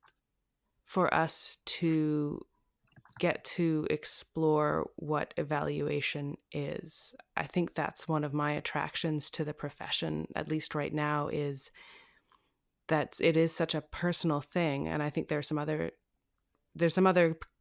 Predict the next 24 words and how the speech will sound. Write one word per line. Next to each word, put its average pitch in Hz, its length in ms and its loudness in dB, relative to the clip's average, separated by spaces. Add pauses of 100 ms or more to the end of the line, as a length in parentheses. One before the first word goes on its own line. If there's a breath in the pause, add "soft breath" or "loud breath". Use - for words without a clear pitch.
careers 170 440 6
and 160 120 2
professions 156 500 0
out 156 160 0
there 147 160 0
like 143 140 -4
this, 147 140 -6
but 151 140 -4
it's - 140 -6
so 233 60 2
much 226 180 2
more 151 240 2
than 190 120 2
a 196 100 0
profession 185 520 -2
and 180 100 -2
a 180 40 -6
career. 202 280 -2
It 175 60 -2
really 156 300 0
is 151 160 -2
a 147 60 -2
life 143 300 -6
journey. 156 420 -6